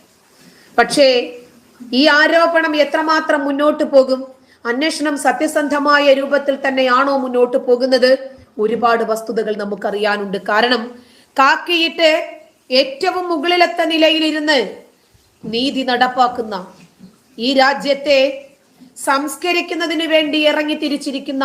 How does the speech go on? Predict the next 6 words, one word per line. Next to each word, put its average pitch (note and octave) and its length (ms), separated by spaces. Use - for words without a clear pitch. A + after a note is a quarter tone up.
ആളുകളായ C4 560
നിയമപാലകർ A#3+ 840
ഇപ്പോൾ A3 280
ജനങ്ങളെ A3+ 460
കബളിപ്പിക്കുകയും A3 800
കൊള്ളയടിക്കുകയും A#3 880